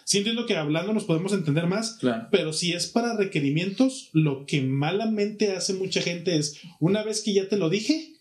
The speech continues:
Speaker 1: yo ya descargué mi responsabilidad y te la pasé a ti". Ok, y eso, eso me pasa con, con mucha gente. Entonces le digo, "A ver, no, espérame. Si te escucho, esta,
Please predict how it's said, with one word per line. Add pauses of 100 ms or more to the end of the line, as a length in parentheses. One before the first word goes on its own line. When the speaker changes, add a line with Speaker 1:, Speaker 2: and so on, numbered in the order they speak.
(240)
Speaker 1:
yo
ya
descargué
mi
responsabilidad
y
te
la
pasé
a
ti". (760)
Ok, (200)
y
eso,
eso
me
pasa
con,
con
mucha
gente.
Entonces
le
digo,
"A
ver,
no,
espérame. (420)
Si
te
escucho,
esta,